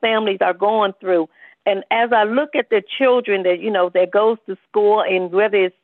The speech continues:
you know, public, uh, whether it's Christian school, we just never know what these kids are going through. And then when you see kids that snap and go in and shoot up other kids and stuff,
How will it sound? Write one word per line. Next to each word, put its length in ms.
you 260
know, 300
public, 440
uh, 360
whether 260
it's 300
Christian 500
school, 300
we 180
just 260
never 300
know 220
what 180
these 200
kids 260
are 100
going 460
through. 200
And 100
then 200
when 120
you 140
see 180
kids 280
that 180
snap 400
and 180
go 260
in 140
and 100
shoot 220
up 240
other 220
kids 400
and 180
stuff, 240